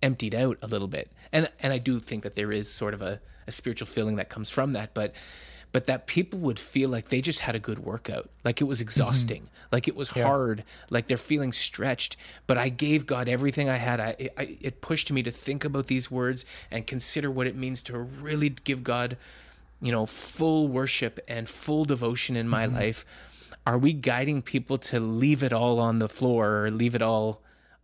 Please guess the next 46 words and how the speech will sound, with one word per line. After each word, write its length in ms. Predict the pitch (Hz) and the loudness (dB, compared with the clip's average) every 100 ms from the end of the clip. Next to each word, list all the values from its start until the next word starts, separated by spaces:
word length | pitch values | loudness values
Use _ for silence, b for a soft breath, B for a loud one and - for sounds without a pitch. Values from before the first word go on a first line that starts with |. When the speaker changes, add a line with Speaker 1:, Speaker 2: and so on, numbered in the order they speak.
| 117 | -2
Speaker 1:
on 140 | 113 | 0
the 60 | 104 | 0
court 380 | - 123 113 - | 0 2 2 -2
or 20 | |
whatever 400 | 113 104 101 104 | -2 0 0 0
when 180 | 107 107 - | 0 -2 -4
in 200 | 127 113 | -4 0
worship? 500 | 127 131 117 110 - b b b b b _ _ _ - | 2 2 0 -2 -4 b b b b b _ _ _ 2
Or 320 | 151 156 156 | 4 6 4
are 160 | 135 131 | 0 2
we 120 | 131 | 0
trying 260 | - 131 | 0 -4
to 60 | 123 | -4
do 280 | 117 127 127 | -4 -2 0
something 340 | - 113 117 | -2 -4 -4
that's 220 | 110 - | -4 -4
so 220 | - 117 - | -2 -2 -2
awesome 380 | 110 - - 107 | -6 -6 -4 -4
that 160 | 98 | -6
people 220 | - 110 110 | -8 -6 -6
just 180 | 110 | -6
really 340 | 107 113 123 117 | -6 -4 -2 0
like 280 | 107 113 - | 0 -2 -2
it, 180 | 98 - | -2 -4
that 200 | 107 - | -8 -6
they 100 | 113 | -4
just 200 | 110 - | -6 -4
felt 220 | 101 104 | -6 -6
awesome 440 | 101 - 110 - - _ | -6 -6 -8 -12 -20 _
and 120 | 110 110 | -4 -2
they, 160 | 107 | -2
they 120 | 107 | -4
gave 180 | 104 110 | -4 0
it 40 | 131 | 0
a 40 | |
Speaker 2:
Totally. 180 | 104 98 | 0 0
Speaker 1:
like 260 | 101 104 | -2 -4
at 80 | 92 | -6
the 140 | 95 92 | -6 -6
end? 240 | - - - B B B B | -8 -14 -20 B B B B
That's 220 | 151 156 | 2 4
a 60 | 143 | 2
Speaker 2:
Yeah. 60 | |
Speaker 1:
huge 420 | 120 - 175 147 - | 0 -2 -2 -2 -2
paradigm 420 | 123 113 104 101 | 0 0 0 -6
shift. 380 | - - - | -8 -10 -14